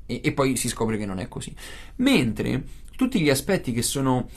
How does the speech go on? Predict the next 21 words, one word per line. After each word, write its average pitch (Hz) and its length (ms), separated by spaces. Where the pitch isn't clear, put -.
e 120 380
la 127 240
condivisione 135 720
della 113 200
musica, 110 360
l'apprezzare, 127 920
il 113 160
gustarsi 131 800
la 107 100
musica 123 400
nello 110 200
stesso - 380
modo 135 240
con 107 100
le 104 60
persone 113 300
con 107 120
le 110 80
quali 120 180
stai 110 140
suonando, 107 480